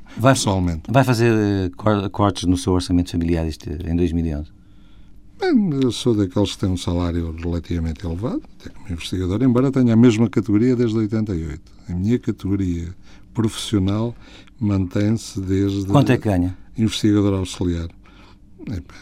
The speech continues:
Speaker 2: investigador auxiliar é o cargo mais alto, é mais baixo da carreira de investigação e, portanto, mas o salário bruto ainda são cerca de quatro mil euros e, portanto,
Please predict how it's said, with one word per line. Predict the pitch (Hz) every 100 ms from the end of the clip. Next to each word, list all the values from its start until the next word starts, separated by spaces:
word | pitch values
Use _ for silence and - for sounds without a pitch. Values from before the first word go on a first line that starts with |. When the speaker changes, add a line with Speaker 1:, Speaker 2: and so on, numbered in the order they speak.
| - -
Speaker 2:
investigador | - - 92 90
auxiliar | 90 92 - 92 117
é | 123 98
o |
cargo | 87 90 87
mais | 92 90 87
alto, | 101 98 113
é |
mais | 95 98 90
baixo | 90 98 101
da | 98
carreira | 98 95 95
de | 92
investigação | 95 - 101 101 - 113 123 - - - -
e, | 95
portanto, | 90 - - 87 92 90 110 113 120
mas | 104 82 78 73 73 78 76
o |
salário | 73 - 78 80 82
bruto | 78 82 87 90
ainda | 110 110
são | 85 82
cerca | 76 87 82
de | 82
quatro | 87 85 110
mil | 131
euros | 151 95 90
e, | 82
portanto, | - - 85